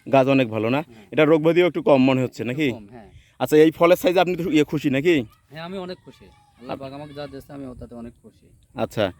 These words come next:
Speaker 1: তো আপনার এখানে তো অন্য অন্য ভাইরাও করলা চাষ করে, তারা তো আপনার এই করলাটা দেখতেছে,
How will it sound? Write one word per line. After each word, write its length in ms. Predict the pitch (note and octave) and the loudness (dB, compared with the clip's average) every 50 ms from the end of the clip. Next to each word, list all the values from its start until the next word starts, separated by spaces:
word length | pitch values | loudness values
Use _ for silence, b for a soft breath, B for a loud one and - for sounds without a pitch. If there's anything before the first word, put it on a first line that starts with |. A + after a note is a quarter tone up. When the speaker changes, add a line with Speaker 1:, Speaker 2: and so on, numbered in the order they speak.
| b b b b b - | b b b b b 2
Speaker 1:
তো 40 | C#3+ | 2
আপনার 320 | C3+ C3 C3 D#3 E3 E3 D#3+ | 4 4 2 2 0 0 0
এখানে 260 | E3+ D#3 - F3+ F3+ F3 | 0 0 0 0 0 2
তো 160 | C#3+ F#3 F3+ | 2 2 4
অন্য 140 | E3+ E3+ F3 | 4 4 2
অন্য 120 | F3 F3 E3 | 2 0 0
ভাইরাও 460 | D#3 D#3 D#3+ D#3 E3+ E3 E3+ E3 - - - - | 0 0 2 2 2 2 2 0 -2 -6 -10 -8
করলা 240 | - D#3 D3+ D#3 D#3 | -4 -2 -2 0 0
চাষ 200 | C#3+ D#3 C#3 - | 0 -2 -4 -2
করে, 160 | - B2+ A#2+ | -4 -4 -4
তারা 220 | A#2+ C#3+ D3 D#3 D3+ | -2 0 0 0 0
তো 120 | - F3+ | 0 0
আপনার 220 | E3 D3 E3 E3 D#3 | 0 0 0 0 0
এই 100 | E3 D#3 | 0 2
করলাটা 360 | E3 D#3+ D#3 D#3 D#3+ D3+ D3+ | 2 2 2 2 2 0 0
দেখতেছে, 440 | C#3 C#3 C#3 - C#3 B2 - - G#2 | 0 0 0 0 -2 -6 -6 -4 -6